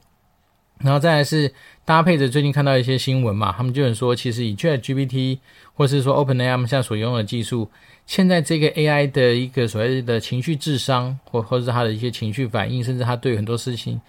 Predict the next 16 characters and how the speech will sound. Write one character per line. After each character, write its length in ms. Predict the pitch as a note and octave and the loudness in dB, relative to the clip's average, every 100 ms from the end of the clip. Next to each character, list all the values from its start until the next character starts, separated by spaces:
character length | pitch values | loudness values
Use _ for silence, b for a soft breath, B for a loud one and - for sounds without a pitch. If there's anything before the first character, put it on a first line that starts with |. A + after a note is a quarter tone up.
| b b | b b
思 320 | b - E3+ E3+ | b -4 -2 0
考 260 | C#3+ G#2+ | 2 2
的 140 | G#2 A2 | 2 -2
一 60 | |
些 140 | A2+ B2+ | 0 -2
方 220 | B2 B2 | 0 -2
式， 200 | - A2 | -2 -6
大 240 | F3 F#3+ | -4 -2
概 180 | D#3+ D#3+ | 0 0
相 260 | C#3 D3+ D3 | 2 0 0
对 180 | D3 | 0
于 140 | A#2 A2+ | 0 -2
等 180 | - G2+ | -2 -4
于 140 | G#2+ | -4
一 80 | B2+ | -2
个 180 | C3 | -2